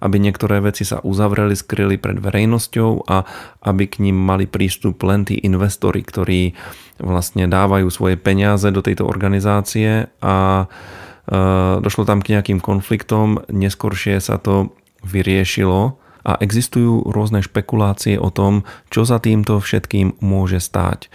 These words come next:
Niektorí ľudia hovoria, že ide o to, že ten vývoj sa dostal už do takej pokročilej fázy, že tu hrozí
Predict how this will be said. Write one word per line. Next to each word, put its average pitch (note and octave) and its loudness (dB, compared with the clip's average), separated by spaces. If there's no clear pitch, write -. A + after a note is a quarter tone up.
Niektorí A#2 2
ľudia G#2+ 2
hovoria, F#2+ 2
že F#2+ 2
ide F#2+ -2
o F#2 0
to, F#2+ 0
že F#2+ 0
ten F#2 2
vývoj F#2+ 2
sa G2+ -2
dostal G2+ 0
už G2+ -2
do G2+ 2
takej A2+ 0
pokročilej G#2 0
fázy, G2+ 0
že F#2+ 2
tu G2+ 0
hrozí G2 2